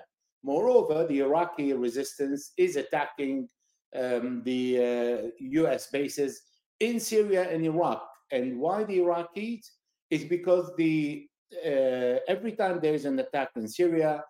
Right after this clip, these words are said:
the Americans go to the soft target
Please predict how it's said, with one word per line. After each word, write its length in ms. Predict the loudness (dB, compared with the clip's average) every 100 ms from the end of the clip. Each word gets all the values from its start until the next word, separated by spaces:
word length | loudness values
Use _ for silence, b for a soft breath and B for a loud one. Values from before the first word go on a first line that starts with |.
| b b _ -4
the 360 | 0 0 0 -2
Americans 560 | -2 -2 -2 -2 -2 0
go 200 | 0 0
to 120 | -2
the 240 | 0 0
soft 500 | -2 -6 0 0 0 -4
target 440 | -2 0 0 -2